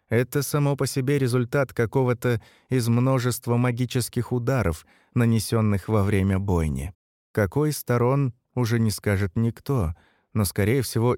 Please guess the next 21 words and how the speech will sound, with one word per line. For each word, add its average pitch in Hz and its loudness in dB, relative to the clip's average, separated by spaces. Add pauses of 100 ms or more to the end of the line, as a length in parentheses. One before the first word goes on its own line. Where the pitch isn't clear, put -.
(100)
именно 117 2
поэтому 110 0
мёртвые 98 0
леса 92 0 (360)
не 123 2
находят 123 0
себе 104 0
покоя 104 0
в - 0
его 101 0
тёмной 104 0
земле. 95 -2 (480)
Заклинания, 113 0 (280)
не 117 2
дававшие 120 0
сражавшимся 113 0
упасть 107 -2
и 101 0
поднимавшие 107 0
даже 107 2
убитых, 120 -2